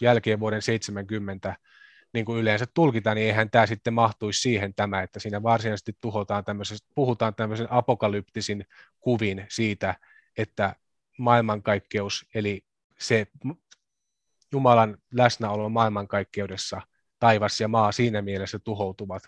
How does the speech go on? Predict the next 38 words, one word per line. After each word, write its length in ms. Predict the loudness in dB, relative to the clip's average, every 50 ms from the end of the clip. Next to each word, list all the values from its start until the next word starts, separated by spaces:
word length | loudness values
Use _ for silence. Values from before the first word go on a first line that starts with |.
| _ _ -12
kun 180 | -10 -10 -4
temppeli 460 | -2 -2 -2 -2 -4 -8 -10 -8 -10 -10
tuhoutuu. 540 | -12 -14 -14 -14 -16 -18 -20 _ -20 -20 -20 _ _
Kun 120 | -14 -6 0
temppelissä 540 | 0 0 2 2 0 0 0 0 -2 -2
vielä 180 | 0 0 0 2
se 100 | 0 0
kaikkein 540 | 4 6 6 6 6 4 0 -2 -2 -2 0
pyhin 300 | 0 0 0 0 0 0
edustui 400 | -2 -2 -2 -4 -6 -8 -10 -8
sitä 240 | -8 -4 -4 -4 -6 _ 4
taivasta, 640 | 6 6 6 6 4 2 -2 -2 -2 -2 -2 -2 -4 _ _ _ _ _ -20 -20 -18 _ -6
ja 80 | -4
se 200 | -2 0 -2 -2 -2 -6 -2
pyhä, 340 | 0 0 4 6 6 6 6
eli 260 | 4 0 -4 -4 -6
se 100 | -6 -6
muu 220 | -4 -2 -2 -2
sisäosio 600 | -2 -4 -4 -4 -2 -2 -2 -4 -4 -6 -6 -6
maata, 500 | -4 -2 -2 0 -2 -2 -4 -4 -8 -8 -8 _ _ _ _ _ _ -12 -10
ja 60 | -6
ulkopuoli 720 | -4 -2 -2 -2 -4 -6 -6 -4 -4 -2 0 0 -2 -2 -4
se 320 | -8 -6 -4 -4 -4 -4 -10 _ _ _ -6 -4
esipiha 520 | -4 -4 -4 -6 -6 -6 -6 -4 -4 -4
niin 160 | -4 -6 -12
kuin 180 | -12 -14 -12 -6 -4
merta. 440 | -2 -2 -2 -4 -8 -14 -14 -16 -16 -16 _ _ _ _ _ _ _ _ _ _ _ _ _ _ _ _ _ -6
Niin 120 | -4 0
meille 340 | 6 8 10 10 10 8 6
se 140 | 4 0 -4
tuntuu, 300 | -4 -4 -4 -2 -2 -2
että 140 | -2 -2 -2
mitä 280 | -2 0 2 4 4
ihmettä 400 | 4 4 2 2 0 -2 -4 -4
se 120 | -6 -8 -6 -6
voisi 200 | -6 -8 -8 _
puhua, 380 | -8 -6 -4 -4 -4 -4 -4 -4
että 320 | -8 -10 -10 -6 -8 -8